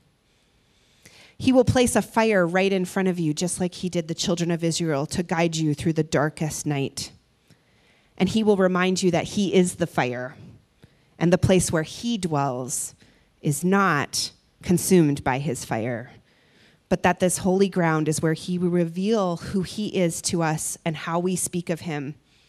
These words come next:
You are right now on that holy ground. You are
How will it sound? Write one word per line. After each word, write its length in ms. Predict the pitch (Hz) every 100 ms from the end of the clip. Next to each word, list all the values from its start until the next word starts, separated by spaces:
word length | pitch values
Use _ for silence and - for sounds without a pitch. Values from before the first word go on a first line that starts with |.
| _ _ - _ _ _ -
You 220 | 190 190
are 440 | 165 180 151 156 - - -
right 260 | 156 156
now 500 | 160 156 151 139 160 - _ _
on 160 | 165 160
that 200 | 135 131
holy 320 | - 147 143
ground. 560 | 139 139 139 139 139 - _ _ _ _ _ _ _ _ _ _ _ _ _ _ _ _ _ _ _ _ _ _ _ _ _ _ 170
You 240 | 196 208
are 500 | - 160 165 147 156